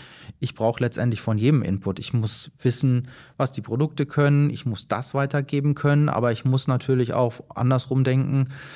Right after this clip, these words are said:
ich muss wissen, was der Vertrieb, ja, wie der rangeht, damit wir auch da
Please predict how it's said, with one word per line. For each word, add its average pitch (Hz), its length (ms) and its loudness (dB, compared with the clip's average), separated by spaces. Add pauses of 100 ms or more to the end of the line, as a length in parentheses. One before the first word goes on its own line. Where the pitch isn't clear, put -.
(100)
ich - 120 -2
muss 127 160 4
wissen, 131 240 2
was 127 140 0
der 117 140 -2
Vertrieb, 135 600 -2 (420)
ja, 127 180 0
wie 127 80 0
der 117 180 2
rangeht, 143 680 2
damit 123 500 0
wir 123 420 2
auch 110 380 -2 (180)
da 143 500 0